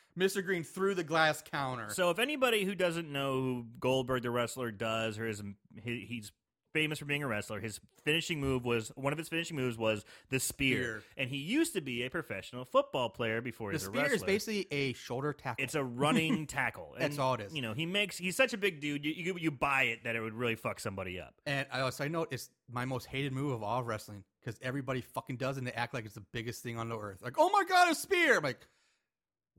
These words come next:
Speaker 1: wow.
Speaker 2: He just tackled
Speaker 1: It's
Speaker 2: him.
Speaker 1: like the laziest move. Like, if you're using a spear as your finishing move, fuck you. Get some imagination.
Speaker 2: Well, he had the jackhammer, too.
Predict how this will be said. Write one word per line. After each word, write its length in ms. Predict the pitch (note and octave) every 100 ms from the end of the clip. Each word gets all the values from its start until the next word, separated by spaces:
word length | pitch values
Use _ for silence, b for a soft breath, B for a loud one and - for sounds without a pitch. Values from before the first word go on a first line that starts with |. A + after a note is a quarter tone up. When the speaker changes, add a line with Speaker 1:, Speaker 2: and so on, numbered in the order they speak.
| G2
Speaker 1:
wow. 380 | G2+ F#2+ F#2 F2+
Speaker 2:
He 80 | G#2+
just 200 | G#2 -
tackled 320 | G#2+ G#2+ E3
Speaker 1:
It's 140 | E3
Speaker 2:
him. 40 | F3+
Speaker 1:
like 80 | D3
the 100 | D3+
laziest 600 | C#3 D3 D3 C#3 C#3+ D3
move. 140 | C3
Like, 140 | B2+ -
if 160 | C#3+
you're 240 | E3 A3 G#3
using 400 | E3 E3+ D#3+ D#3
a 80 | A#2
spear 380 | - - D3 D#3
as 80 | C3+
your 60 |
finishing 380 | A#2 D3 D3+ B2+
move, 240 | B2+ D3 C3+ - -
fuck 240 | D#3+ -
you. 300 | C3+ B2 A2 - b b _ _ _
Get 140 | E3+ E3
some 160 | D#3+
imagination. 600 | C#3 C3 A#2+ A#2 G#2 A#2+
Speaker 2:
Well, 60 | F3+
he 40 |
had 80 | F#3
the 80 | E3
jackhammer, 500 | D3 D3 B2+ F#2+ F2
too. 320 | - G#2 D#2+